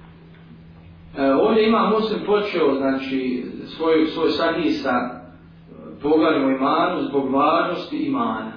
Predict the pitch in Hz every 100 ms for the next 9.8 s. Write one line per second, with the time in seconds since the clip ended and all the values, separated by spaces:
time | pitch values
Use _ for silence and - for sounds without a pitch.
0 | - - - 139 147 156 135 123 123 160
1 | 185 170 175 160 143 143 135 - 139 156
2 | 156 135 151 139 139 131 143 135 120 117
3 | 120 127 151 165 170 - - - - -
4 | - - 143 160 214 196 269 131 - -
5 | 175 185 190 151 135 151 147 190 - -
6 | - - - - - - - - - -
7 | - 156 165 151 151 147 139 - - -
8 | - - 156 160 160 143 156 156 143 143
9 | 131 127 135 127 - - 120